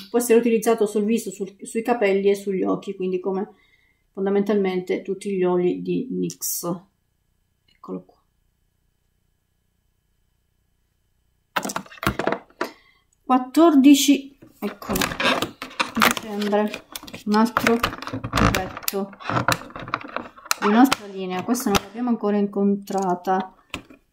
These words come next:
Nux Orange Ultra è una crema rish-, ricca, ehm,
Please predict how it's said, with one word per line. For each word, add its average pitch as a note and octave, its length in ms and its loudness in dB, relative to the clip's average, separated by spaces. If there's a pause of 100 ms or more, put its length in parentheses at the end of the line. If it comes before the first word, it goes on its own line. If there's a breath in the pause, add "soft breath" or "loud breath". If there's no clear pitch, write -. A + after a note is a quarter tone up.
Nux A#3 480 0
Orange C4+ 920 8 (460 loud breath)
Ultra A#3+ 560 2
è G#3 60 6
una A#3 220 4
crema A#3 400 4
rish-, G#3+ 480 0
ricca, A3 800 0 (580 loud breath)
ehm, G3 1040 -2